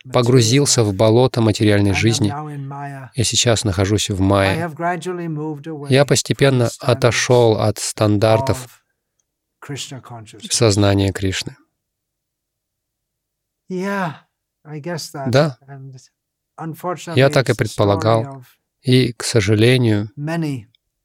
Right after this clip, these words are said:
Speaker 2: это история
Speaker 1: very unfortunate to take
Speaker 2: многих.
Speaker 1: the Krishna
Speaker 2: Очень
Speaker 1: consciousness and
Speaker 2: печально,
Speaker 1: go away.
Speaker 2: когда
Speaker 1: But I
Speaker 2: принимаешь
Speaker 1: do very
Speaker 2: сознание
Speaker 1: much
Speaker 2: Кришны, затем
Speaker 1: appreciate
Speaker 2: уходишь. Но
Speaker 1: you
Speaker 2: я очень
Speaker 1: writing me
Speaker 2: ценю
Speaker 1: this letter.
Speaker 2: то, что ты написал
Speaker 1: I
Speaker 2: мне это
Speaker 1: remember you
Speaker 2: письмо.
Speaker 1: as, uh,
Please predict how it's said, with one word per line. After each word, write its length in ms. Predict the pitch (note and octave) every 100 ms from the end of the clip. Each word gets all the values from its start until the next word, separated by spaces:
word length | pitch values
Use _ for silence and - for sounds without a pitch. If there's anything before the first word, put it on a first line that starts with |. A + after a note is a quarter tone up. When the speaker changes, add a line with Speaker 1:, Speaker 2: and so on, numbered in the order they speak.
| _ _ _ _ _ _ _ _ _
Speaker 2:
это 220 | B2 -
история 600 | A2+ - B2 B2 A2 G#2 - _ -
Speaker 1:
very 180 | D#3 D#3
unfortunate 680 | C#3 C3 - B2+ - C3 A#2
to 40 |
take 20 | A#2+
Speaker 2:
многих. 520 | A2+ A2+ G2+ G2+ -
Speaker 1:
the 80 | -
Krishna 380 | C3+ - C3 B2+
Speaker 2:
Очень 320 | B2 - A#2
Speaker 1:
consciousness 120 | G#2 B2
and 60 |
Speaker 2:
печально, 640 | A2+ - C#3 C3 A#2+ A2+ G2+ _ _ _ -
Speaker 1:
go 60 | C#3
away. 320 | C3+ C3 B2+ A#2 _ _ _ _ _ _
Speaker 2:
когда 240 | - A2 A2+
Speaker 1:
But 40 |
I 40 | -
Speaker 2:
принимаешь 420 | A2+ A#2+ B2+ A#2
Speaker 1:
do 40 |
very 40 | -
Speaker 2:
сознание 400 | G#2+ A2 G#2+ G#2+
Speaker 1:
much 40 |
Speaker 2:
Кришны, 260 | A2+ - F#2+
затем 240 | G2+ A2
Speaker 1:
appreciate 40 | G#2
Speaker 2:
уходишь. 600 | - A2 F#2+ G2 - - - _ _ _ _ A#2
Но 100 | A#2
Speaker 1:
you 40 |
Speaker 2:
я 120 | D3+
очень 220 | C#3 C#3
Speaker 1:
writing 40 | B2
me 20 | -
Speaker 2:
ценю 320 | B2+ C#3 B2+
Speaker 1:
this 120 | G#2
letter. 360 | D#2+ - - -
Speaker 2:
то, 120 | - C3
что 480 | - - G#2+ G2+ F#2+ _ _ _
ты 120 | - A2
написал 440 | G2+ A2+ - A2+
Speaker 1:
I 40 |
Speaker 2:
мне 120 | G2+ G2
это 120 | -
Speaker 1:
remember 20 |
you 20 | -
Speaker 2:
письмо. 440 | G2 - F#2+ G2
Speaker 1:
as, 260 | - - -
uh, 200 | B2